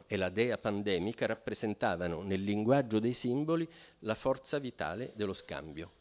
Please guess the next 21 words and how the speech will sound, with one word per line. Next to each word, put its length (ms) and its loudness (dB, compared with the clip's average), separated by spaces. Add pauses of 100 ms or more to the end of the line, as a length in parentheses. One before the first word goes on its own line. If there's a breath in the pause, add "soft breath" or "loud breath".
(120)
la 100 -6
forza 380 -4
vitale 420 -2
della 160 0
mescolanza, 760 -4 (200 loud breath)
ma 120 0
anche 240 0
le 100 -2
sue 180 -4
incognite, 580 4
come 200 -2
dicevo 240 -4
prima, 240 -4
i 60 -2
suoi 180 -4
rischi, 420 -2
i 80 -2
pro 420 6
e 100 2
i 100 2
contro 580 -2